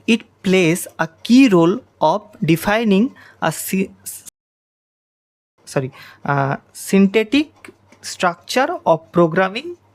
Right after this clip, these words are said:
in natural languages। কী করে, এই ন্যাচারাল ল্যাঙ্গুয়েজে এটা একটা রোল প্লে করে,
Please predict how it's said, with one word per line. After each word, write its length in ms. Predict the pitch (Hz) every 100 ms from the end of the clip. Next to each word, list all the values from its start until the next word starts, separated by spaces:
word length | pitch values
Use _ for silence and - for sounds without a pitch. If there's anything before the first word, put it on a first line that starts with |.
| -
in 120 | 220 311 226
natural 500 | 156 156 - 190 254
languages। 560 | 170 147 135 131 131 139 - - - - _
কী 100 | 185
করে, 300 | 175 233 311
এই 160 | 311 165
ন্যাচারাল 500 | 143 151 156 226 240
ল্যাঙ্গুয়েজে 580 | 202 180 185 175 202 277
এটা 240 | - 165 160
একটা 280 | - 302 - _
রোল 280 | 151 160 156
প্লে 240 | 135 143 131
করে, 280 | 139 127